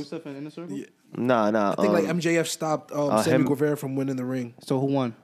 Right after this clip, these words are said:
Speaker 4: It's
Speaker 2: I
Speaker 4: n-,
Speaker 2: forgot
Speaker 4: they're,
Speaker 2: who won.
Speaker 4: they're gonna do it next
Speaker 3: uh,
Speaker 4: week.
Speaker 3: it's all, um, Orange Cassidy versus, um, M J F.
Speaker 4: M J F.
Speaker 3: So M J F's trying to get two rings.
Speaker 1: So the two hottest guys from
Speaker 3: Yeah.
Speaker 1: last summer. All right, I like that. That's
Speaker 3: Yeah.
Speaker 1: a, that's a
Speaker 2: I
Speaker 1: blow
Speaker 2: forgot.
Speaker 1: off.
Speaker 2: I forgot
Speaker 1: That's a
Speaker 2: that
Speaker 1: great blow off,
Speaker 2: who won.
Speaker 1: actually.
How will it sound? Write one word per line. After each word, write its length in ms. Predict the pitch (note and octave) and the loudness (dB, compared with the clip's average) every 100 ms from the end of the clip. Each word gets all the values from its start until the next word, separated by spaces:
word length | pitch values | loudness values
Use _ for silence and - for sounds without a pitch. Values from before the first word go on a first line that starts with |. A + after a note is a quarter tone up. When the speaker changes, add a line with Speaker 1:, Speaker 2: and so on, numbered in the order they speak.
| _ _ _ _ - | _ _ _ _ -12
Speaker 4:
It's 280 | C3 - - | -12 -10 -12
Speaker 2:
I 40 | |
Speaker 4:
n-, 60 | A#2 | -8
Speaker 2:
forgot 120 | G#2+ A2 | -6 -4
Speaker 4:
they're, 60 | |
Speaker 2:
who 80 | G2+ | -4
won. 100 | G2 | -6
Speaker 4:
they're 80 | G2 | -4
gonna 140 | E3 D#3 | -4 0
do 180 | A3 | 2
it 60 | - | 4
next 160 | G2 - | 2 2
Speaker 3:
uh, 60 | |
Speaker 4:
week. 220 | F3 D3+ - | 0 -2 -4
Speaker 3:
it's 140 | G#2+ | -4
all, 340 | - A#2 A#2 - | 0 2 2 4
um, 240 | A2+ G#2+ - | 4 2 2
Orange 200 | A2 A2 | 2 2
Cassidy 400 | A2+ G#2 G2+ G2+ | 0 0 -2 0
versus, 360 | G2+ G2 G2+ | 0 0 2
um, 160 | G2 F#2+ | 2 0
M 100 | G2 | 0
J 120 | F#2+ | 2
F. 120 | G2 F#2+ | 2 0
Speaker 4:
M 60 | |
J 80 | C3+ | -4
F. 320 | C3+ B2 - _ _ _ _ - | -6 -8 -16 _ _ _ _ -6
Speaker 3:
So 180 | B2+ | 0
M 140 | A2+ A#2+ | 2 4
J 120 | C3 | 4
F's 140 | B2 - | 4 2
trying 140 | B2 | 2
to 60 | A2+ | 2
get 200 | A2+ G#2 | 2 2
two 200 | - A2+ | 2 4
rings. 340 | A#2 G#2+ G2 | 4 2 0
Speaker 1:
So 80 | - | 0
the 100 | D3 | 0
two 220 | C#3+ F3 | 0 0
hottest 320 | D#3 D#3+ D#3 | 2 2 2
guys 260 | D3+ D3 D3+ | 2 2 2
from 320 | - C#3 C3+ - _ _ _ _ - | -2 -4 -4 -6 _ _ _ _ -2
Speaker 3:
Yeah. 120 | F#3 | 2
Speaker 1:
last 160 | - G#2+ | 2 2
summer. 280 | C#3+ B2+ B2+ _ _ _ - - | -2 -2 -6 _ _ _ -12 -4
All 100 | A3 | -2
right, 140 | G3 - | -2 -2
I 80 | C3+ | 0
like 220 | D#3+ C#3+ | 0 0
that. 280 | A2+ G#2 - - | -2 -2 -6 -8
That's 200 | - C3+ | 0 2
Speaker 3:
Yeah. 60 | D#3+ | 2
Speaker 1:
a, 20 | |
that's 180 | C#3+ C#3+ | 2 2
a 60 | D#3 | 4
Speaker 2:
I 20 | |
Speaker 1:
blow 140 | D#3+ | 6
Speaker 2:
forgot. 140 | D3+ B2 | 6 4
Speaker 1:
off. 260 | A#2+ - - - | 0 -4 -20 -20
Speaker 2:
I 40 | |
forgot 200 | G2+ G2 | -14 -6
Speaker 1:
That's 160 | G2+ F#2+ | 0 2
a 60 | C#3+ | 2
Speaker 2:
that 80 | |
Speaker 1:
great 300 | C#3 C#3 D3+ C3+ | 2 2 2 2
blow 160 | B2 | 0
off, 120 | A#2 G#2 | 0 0
Speaker 2:
who 60 | |
won. 100 | A#2 | -2
Speaker 1:
actually. 400 | A#2 A#2 A2+ A2 | 0 -2 -2 -4